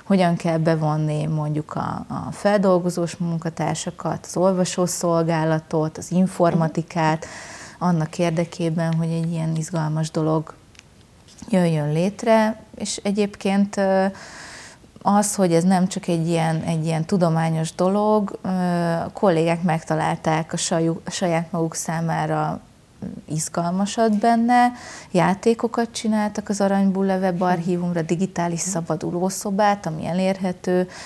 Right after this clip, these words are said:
Speaker 1: segédanyagokat pedagógusoknak, tehát hogy ennek a, a felhasználásában is, tehát az oktatásba való beépítésére is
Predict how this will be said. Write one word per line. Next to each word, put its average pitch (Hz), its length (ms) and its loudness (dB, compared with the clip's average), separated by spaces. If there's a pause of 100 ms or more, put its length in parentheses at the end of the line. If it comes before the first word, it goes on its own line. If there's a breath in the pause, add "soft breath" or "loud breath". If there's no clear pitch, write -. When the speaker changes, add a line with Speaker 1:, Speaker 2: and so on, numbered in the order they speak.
Speaker 1:
segédanyagokat 170 1000 0
pedagógusoknak, 202 1120 -2 (240 loud breath)
tehát 180 200 0
hogy 180 120 0
ennek 185 380 0
a, 175 280 4
a - 220 -4
felhasználásában 165 1400 0
is, 156 140 -6
tehát 160 200 -6
az 180 120 -6
oktatásba 165 680 -2
való 156 220 0
beépítésére 156 1080 -4
is 160 160 -2